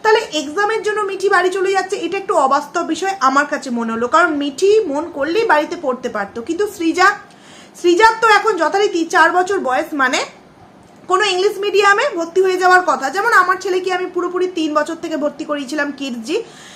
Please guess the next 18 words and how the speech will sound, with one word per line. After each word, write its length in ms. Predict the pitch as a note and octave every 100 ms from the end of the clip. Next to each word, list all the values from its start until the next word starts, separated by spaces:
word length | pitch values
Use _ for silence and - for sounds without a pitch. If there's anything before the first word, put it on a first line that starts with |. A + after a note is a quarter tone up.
| -
কিডজিতে 440 | F4 F4+ F4+ F#4 F#4
এক 180 | D#4
বছর, 240 | C#4+ D#4 B4+
তারপর 320 | G#4 F4+ E4
যথারীতি 420 | D4 C#4+ D4 D#4+
রামকৃষ্ণ 460 | C#4+ C4 C#4 C#4 C#4+
মিশনে 320 | C4+ C4+ C#4
চার 220 | D4 A#3+
বছরে 300 | A#3 A#3+ C4+
দিয়ে 180 | A#3+ B3+
দিয়েছি, 240 | B3+ D#4+
কারণ 220 | G#4 D#4 C4+
মিশনে 400 | C4+ D4+ D4 D4
চার 220 | C#4 B3+
বছরের 360 | B3 C#4 C4+
আগে 200 | B3+ C4
নেয় 280 | C4 C#4 D4
না। 180 | A#3+